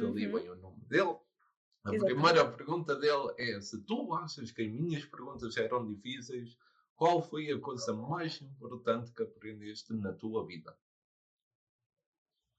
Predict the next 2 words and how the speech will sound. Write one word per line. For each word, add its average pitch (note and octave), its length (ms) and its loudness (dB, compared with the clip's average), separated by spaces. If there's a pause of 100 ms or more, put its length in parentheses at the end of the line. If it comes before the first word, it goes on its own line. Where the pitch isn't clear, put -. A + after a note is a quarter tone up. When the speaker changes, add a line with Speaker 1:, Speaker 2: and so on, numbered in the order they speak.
(1120)
Speaker 2:
Olha. G3 480 0 (1040)
Speaker 1:
Sim. G2+ 320 0